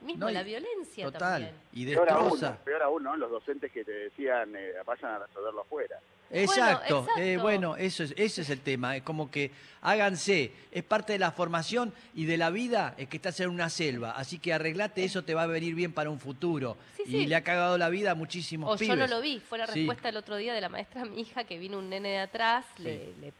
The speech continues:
Speaker 1: se tiró con el cuerpo, le tiró una patada porque ya no sé qué estaba acomodando y le dijo, "Es que yo no lo vi, no puedo decir nada".
Speaker 2: Claro.
Speaker 1: Vino toda moretoneada. Digo,
Speaker 2: Sí.
Speaker 1: es como que es muy difícil también manejar
Speaker 2: Sí,
Speaker 1: eso.
Speaker 2: sí, sí,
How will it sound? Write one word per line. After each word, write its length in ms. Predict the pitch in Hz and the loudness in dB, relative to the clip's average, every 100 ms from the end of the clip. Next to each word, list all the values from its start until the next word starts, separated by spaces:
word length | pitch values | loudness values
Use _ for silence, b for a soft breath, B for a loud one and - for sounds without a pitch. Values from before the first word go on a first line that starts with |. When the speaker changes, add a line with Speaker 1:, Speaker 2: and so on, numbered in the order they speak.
| _ | _
Speaker 1:
se 160 | - 160 | -16 -14
tiró 260 | - 160 202 | -8 -2 0
con 140 | 208 | 0
el 120 | 190 | -2
cuerpo, 320 | 175 208 202 220 | -2 -2 -2 -4
le 100 | 180 | -6
tiró 200 | 170 185 | -6 -2
una 140 | 196 | -2
patada 480 | 185 190 208 202 196 | 0 2 4 4 2
porque 200 | 170 160 | -4 -12
ya 120 | 156 165 | -10 -8
no 80 | |
sé 120 | 165 180 | -8 -12
qué 80 | |
estaba 180 | 160 180 | -8 -6
acomodando 400 | 170 170 180 202 | -6 -4 -4 -4
y 20 | |
le 60 | 196 | -6
dijo, 160 | 185 185 | -6 -8
"Es 60 | |
que 120 | - | -10
yo 160 | 190 247 | -10 -6
no 80 | 233 | -4
lo 140 | 202 | -2
vi, 120 | 226 | -4
no 120 | 196 180 | -4 -6
puedo 160 | 196 | -6
decir 260 | 190 196 185 | -6 -8 -8
nada". 400 | 180 156 147 139 - | -4 -4 -4 -8 -10
Speaker 2:
Claro. 340 | 123 120 101 92 - | -8 -6 -8 -10 -12
Speaker 1:
Vino 180 | 151 147 | -6 0
toda 140 | 165 | 0
moretoneada. 720 | 175 170 165 190 233 190 160 - B B | 0 -2 -4 0 2 2 0 -4 B B
Digo, 260 | 202 220 214 | -6 2 2
Speaker 2:
Sí. 60 | - | 2
Speaker 1:
es 60 | - | -2
como 260 | 320 285 | -2 -2
que 80 | 220 | -4
es 60 | 208 | -4
muy 200 | 240 254 | -4 -4
difícil 460 | 247 359 - 202 | -6 -10 -14 -14
también 340 | 175 165 165 156 | -10 -8 -8 -12
manejar 440 | 151 151 127 120 | -8 -4 -2 -2
Speaker 2:
Sí, 60 | 101 | -6
Speaker 1:
eso. 280 | - - - | -10 -14 -8
Speaker 2:
sí, 240 | 127 117 | -6 -4
sí, 320 | - 120 104 | -6 -8 -10